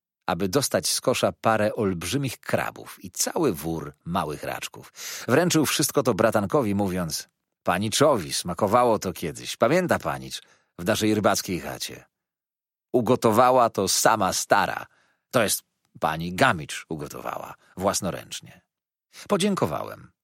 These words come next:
a pan Peggotty, spostrzegłszy, że mu bratanek nie pomaga wymową i tylko uśmiecha się nad morskimi przysmakami, dodał: „Przybyliśmy na łodzi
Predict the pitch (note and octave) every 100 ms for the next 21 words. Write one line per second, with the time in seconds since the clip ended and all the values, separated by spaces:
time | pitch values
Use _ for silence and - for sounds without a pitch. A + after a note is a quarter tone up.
0 | _ - F2+ G2+ F#2 D3 G#2+ - A#2+ -
1 | - - - A#2 F#2+ F#2 A2 F#2+ F#2+ F2+
2 | F#2 G#2 G2+ F2+ F#2+ F2+ A2+ F#3+ A#2+ F2+
3 | F2+ F2+ D2+ D2+ - - - F#2+ C3 A#2
4 | A#2+ G#2+ - G#2+ E3+ E3 F#2 - F2+ E2
5 | F2 F#2 - F#2+ F2 - G2+ G2 F2+ A#2
6 | G#2+ G2 - - - G#2 F#2 E2 D#2 D2
7 | _ _ _ _ _ _ _ _ _ _
8 | - C#3 B2+ E3 B2+ B2 C3 B2 A#2 A#2
9 | D3 G#2+ D#2 B1 -